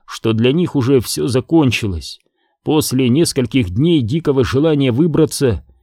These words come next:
и поисков путей спасения. «Николай погиб»,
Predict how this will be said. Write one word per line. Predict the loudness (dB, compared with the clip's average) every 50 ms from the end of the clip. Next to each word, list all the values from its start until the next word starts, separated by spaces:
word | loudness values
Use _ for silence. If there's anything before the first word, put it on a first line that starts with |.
| _ _ _
и | -6 -4 -4
поисков | -4 -2 0 2 4 2 2 0 -2 -2 -2 -2 -2
путей | -6 -6 -6 -4 0 0 0 0
спасения. | -2 -4 -4 -4 -4 -2 0 2 2 2 2 2 0 -2 -6 -8 -12 -16 _ _ _ _ _ _ _ _ _ _ _ _ _ _ _ _ _ _ _ _
«Николай | -8 -4 -2 -2 0 0 2 2 2 4 4 2 2 2
погиб», | 0 0 -2 0 2 2 2 2 2 0 -2